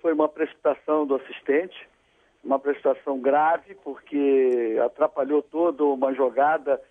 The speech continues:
que o Internacional estava fazendo. Detalhe, o Internacional não tem, não tem culpa de nada. Ele levanta a bandeira e, e marcando o impedimento erradamente, porque o jogador não participava, bota a mão na cabeça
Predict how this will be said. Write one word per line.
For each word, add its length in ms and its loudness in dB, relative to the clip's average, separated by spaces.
que 80 -6
o 20 2
Internacional 800 0
estava 300 -2
fazendo. 500 -2
Detalhe, 400 0
o 40 -6
Internacional 440 -2
não 60 -8
tem, 340 -4
não 240 -4
tem 500 -2
culpa 300 -2
de 100 -2
nada. 500 0
Ele 180 2
levanta 600 0
a 20 2
bandeira 760 2
e, 120 -2
e 80 -6
marcando 640 -2
o 40 0
impedimento 720 0
erradamente, 840 0
porque 140 -4
o 80 2
jogador 320 0
não 120 -2
participava, 760 -2
bota 380 0
a 40 0
mão 220 -4
na 140 -2
cabeça 680 0